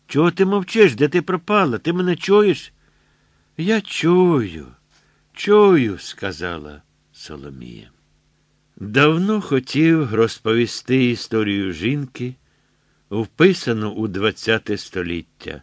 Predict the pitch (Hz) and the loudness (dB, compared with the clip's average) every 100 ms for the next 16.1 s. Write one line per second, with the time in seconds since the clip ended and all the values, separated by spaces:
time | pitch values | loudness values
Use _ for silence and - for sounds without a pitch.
0 | _ _ _ _ _ _ _ - 180 180 | _ _ _ _ _ _ _ 0 0 0
1 | - 98 113 113 - 92 98 - 104 - | -4 -2 0 0 -6 -8 -8 -6 -8 -2
2 | 123 123 104 101 90 - 110 113 107 92 | 0 0 -2 -8 -10 -4 -2 0 -2 -4
3 | 95 95 104 143 - 120 117 _ _ _ | -6 -6 -4 -4 -4 -8 -8 _ _ _
4 | _ _ _ _ _ _ _ _ _ - | _ _ _ _ _ _ _ _ _ -20
5 | - 151 170 190 - 131 113 92 92 - | 0 4 4 2 -2 -4 -2 -2 -4 -6
6 | 85 78 76 - - 73 90 95 92 113 | -10 -10 -10 -14 -20 -12 -6 -6 -4 -6
7 | 107 82 65 69 - - _ _ _ _ | -6 -10 -14 -18 -18 -20 _ _ _ _
8 | _ _ _ _ 104 110 143 156 135 - | _ _ _ _ -6 2 4 4 0 -4
9 | 104 92 98 98 123 127 110 113 104 - | -6 -4 -6 -2 0 -2 -4 -6 -6 -8
10 | 90 104 110 90 76 69 _ _ _ - | -6 -2 -2 -4 -8 -14 _ _ _ -6
11 | 202 139 156 151 123 - 117 113 110 107 | 0 2 0 -2 -6 -4 -4 -2 -2 0
12 | 131 127 - - 110 107 95 98 98 - | -2 -4 -10 -6 -2 -2 -4 -6 -8 -6
13 | 113 123 95 76 _ _ _ 85 95 98 | -4 -4 -6 -12 _ _ _ -6 -4 -4
14 | 90 - 110 113 - 104 - 101 110 98 | -6 -4 -4 -4 -6 -10 -6 -2 -2 -2
15 | 98 92 95 95 104 95 87 101 123 - | -6 -6 -6 -4 -6 -6 -6 -4 -4 -6